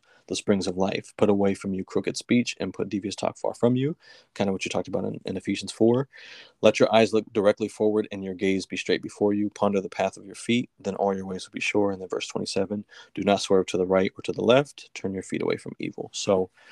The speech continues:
um, just one thing from,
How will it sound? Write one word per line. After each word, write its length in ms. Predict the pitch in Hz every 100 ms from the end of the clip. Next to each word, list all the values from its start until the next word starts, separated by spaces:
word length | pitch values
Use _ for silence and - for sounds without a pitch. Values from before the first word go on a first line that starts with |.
| - _
um, 440 | 98 95 90 95 117 _ _ _ _ _ _ _ - - -
just 180 | 110 104
one 240 | 104 107
thing 220 | - 107
from, 380 | - 101 101